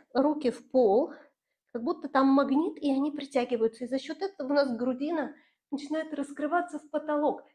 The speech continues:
Грудиной тянемся в потолок, а руками тянемся в пол. И у нас на вдохе получается замечательное контрдвижение. Вдох. И с выдохом начинаем опускаться вниз. И руки уходят за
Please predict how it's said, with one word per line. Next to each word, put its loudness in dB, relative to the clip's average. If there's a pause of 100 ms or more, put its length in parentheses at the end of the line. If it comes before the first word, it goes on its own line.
(120)
Грудиной 2
тянемся 0
в -12
потолок, -2 (300)
а 2
руками 0
тянемся -4
в -14
пол. 0 (280)
И -4
у 0
нас -2
на 2
вдохе -2
получается -4
замечательное 0
контрдвижение. 0
Вдох. -2 (1200)
И -2
с -12
выдохом 0
начинаем 0
опускаться -4
вниз. 0 (440)
И -2
руки 0
уходят 0
за 4